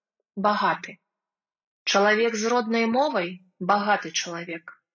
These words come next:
Ён мае сотні тысяч слоў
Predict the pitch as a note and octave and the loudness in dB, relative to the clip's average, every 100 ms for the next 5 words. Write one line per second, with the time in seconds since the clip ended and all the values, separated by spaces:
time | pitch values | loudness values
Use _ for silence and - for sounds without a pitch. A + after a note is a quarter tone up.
0 | _ _ _ _ _ - F#3 F#3+ F#3 F#3 | _ _ _ _ _ -2 2 4 4 4
1 | F#3 F#3 - A3 B3 B3+ B3 - G#3+ A#3 | 2 0 0 0 0 -2 -4 0 0 0
2 | A#3 - - F#3 F#3+ | 0 -2 0 2 2